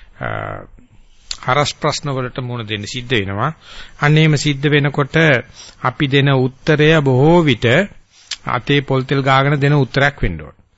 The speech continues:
කවදාකවත් අහුවෙන්න දෙන්නත් නරකයි, උත්තර නොදී ඉන්නත් නරකයි.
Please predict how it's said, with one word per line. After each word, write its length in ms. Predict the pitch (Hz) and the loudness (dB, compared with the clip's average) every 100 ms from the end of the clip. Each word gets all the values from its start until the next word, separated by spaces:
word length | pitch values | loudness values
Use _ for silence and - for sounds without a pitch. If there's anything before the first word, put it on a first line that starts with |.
| _ - | _ -4
කවදාකවත් 640 | 127 127 123 123 135 - | -2 2 0 0 -4 -2
අහුවෙන්න 420 | 117 143 165 156 | -2 2 2 2
දෙන්නත් 200 | 135 113 113 - | -2 -2 -6 -4
නරකයි, 440 | 120 120 123 165 | -4 -2 -2 -2
උත්තර 260 | 143 - 139 | -4 -4 -2
නොදී 260 | 135 127 | -2 -2
ඉන්නත් 260 | 120 120 123 | -4 -4 -6
නරකයි. 360 | 87 85 - | -10 -12 -16